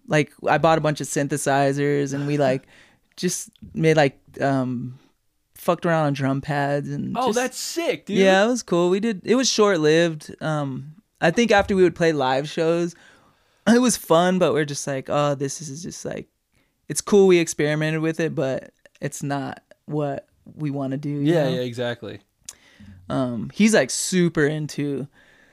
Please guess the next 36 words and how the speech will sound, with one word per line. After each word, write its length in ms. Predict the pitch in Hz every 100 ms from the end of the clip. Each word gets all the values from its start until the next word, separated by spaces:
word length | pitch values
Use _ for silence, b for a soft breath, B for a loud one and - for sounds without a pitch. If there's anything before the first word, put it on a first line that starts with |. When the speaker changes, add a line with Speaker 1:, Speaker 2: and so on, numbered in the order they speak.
| b -
Speaker 1:
pop 280 | 165 135 -
music 460 | 147 131 135 135 135
and 120 | 127
shit. 420 | - 135 123 -
Speaker 2:
Oh, 120 | 151 156
really? 340 | 107 135 156
Speaker 1:
Yeah, 220 | 151 135
like, 260 | 147 147 147
uh, 120 | 160 -
he, 420 | 143 165 151 135 175 -
me, 180 | 190 269
uh, 80 |
so 220 | 196 269 254
am 80 | 165
I. 220 | 185 156
Like, 240 | 139 139
we 100 | 160
listen 260 | 190 190 151
to 60 | 135
all 160 | 147 156
kinds 260 | 156 156
of 80 | 139
shit. 260 | - 139 143
I'll 120 | 139
show 200 | - 131
him 120 | 139
stuff. 280 | 143 135 139
He'll 100 | 151 139
show 200 | 147 139
me 140 | 143
stuff. 360 | 143 143 135 -
But, 280 | 139 123 - b b b b
yeah, 220 | - 156 143
he's 220 | 165 160
into, 160 | 160 143
like, 460 | 120 120 - _